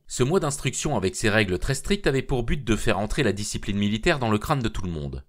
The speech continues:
Si les instructeurs gueulaient tout le temps, c'était pour briser le moral des fortes têtes. Et devinez quoi, ça marchait très bien, tout le monde rentrait dans le moule, pour la simple raison que si tu veux jouer les rebelles, tu vas en chier encore plus. Donc faut se résigner et obéir. Une fois ce principe de base bien assimilé, les choses deviennent beaucoup plus simples.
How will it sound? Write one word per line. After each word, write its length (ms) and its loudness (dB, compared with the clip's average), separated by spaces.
Si 200 -4
les 180 2
instructeurs 520 2
gueulaient 260 4
tout 140 4
le 40 -4
temps, 240 2
c'était 300 0
pour 160 -2
briser 300 4
le 60 2
moral 360 4
des 100 0
fortes 340 -2
têtes. 360 -4
Et 120 2
devinez 320 0
quoi, 180 -2
ça 140 -2
marchait 240 0
très 120 4
bien, 220 0
tout 140 -6
le 80 -2
monde 140 -6
rentrait 260 -2
dans 100 2
le 80 0
moule, 380 -2
pour 160 -6
la 80 -4
simple 320 -2
raison 360 0
que 120 -2
si 160 -2
tu 100 -6
veux 140 2
jouer 180 0
les 80 0
rebelles, 480 2
tu 160 -8
vas 120 0
en 140 0
chier 260 -2
encore 280 -2
plus. 480 -2
Donc 160 2
faut 100 0
se 120 -2
résigner 500 2
et 60 2
obéir. 600 0
Une 120 -4
fois 160 0
ce 40 -6
principe 360 -4
de 80 6
base 260 2
bien 160 0
assimilé, 460 0
les 80 0
choses 200 -4
deviennent 260 -2
beaucoup 200 -6
plus 140 -2
simples. 420 -6